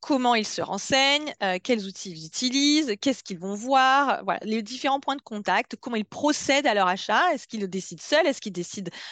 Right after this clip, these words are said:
de manière collégiale avec d'autres personnes dans leur entreprise, comment ils s'y prennent. Et ça, bah, évidemment, ça nécessite de leur parler, hein. Il n'y a pas de mystère, vous allez voir qu'on va souvent parler de feedback et de parler à ses clients.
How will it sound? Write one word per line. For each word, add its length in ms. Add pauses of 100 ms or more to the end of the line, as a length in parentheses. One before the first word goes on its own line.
de 120
manière 280
collégiale 500
avec 140
d'autres 160
personnes 260
dans 100
leur 140
entreprise, 600 (420)
comment 220
ils 100
s'y 160
prennent. 300 (320)
Et 60
ça, 180
bah, 140
évidemment, 320
ça 160
nécessite 360
de 60
leur 180
parler, 380 (140)
hein. 200
Il 100
n'y 80
a 40
pas 100
de 60
mystère, 440
vous 100
allez 100
voir 220
qu'on 80
va 100
souvent 180
parler 220
de 120
feedback 460
et 60
de 80
parler 240
à 40
ses 160
clients. 240